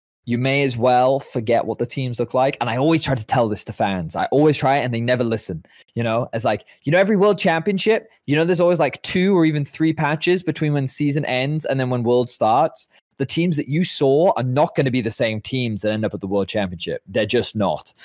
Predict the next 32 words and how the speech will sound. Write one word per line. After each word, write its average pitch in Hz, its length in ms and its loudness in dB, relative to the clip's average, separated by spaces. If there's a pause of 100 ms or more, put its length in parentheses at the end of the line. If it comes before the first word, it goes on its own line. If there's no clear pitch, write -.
(360)
Um, 113 360 2 (320)
<laughs> - 340 -20
and, 113 220 0
uh, 101 260 2
one 151 180 2
of - 20 2
the 147 80 4
best 147 180 0
examples 143 380 0
of 120 80 0
that, 113 140 2
actually, 117 340 0
I 113 60 2
remember 120 400 0
was, 107 320 -2
um, 90 380 -2 (640)
even 151 320 2
the 135 80 2
year 120 580 2
where 113 160 0
G 120 180 -4
two 110 140 -6
still 135 300 0
did 123 180 -4
pretty 127 240 -2
well. 104 340 2
I 90 80 -2
think 170 220 -2
it 156 60 -2
was 104 120 -6
twenty 113 280 -4
twenty. 117 520 -6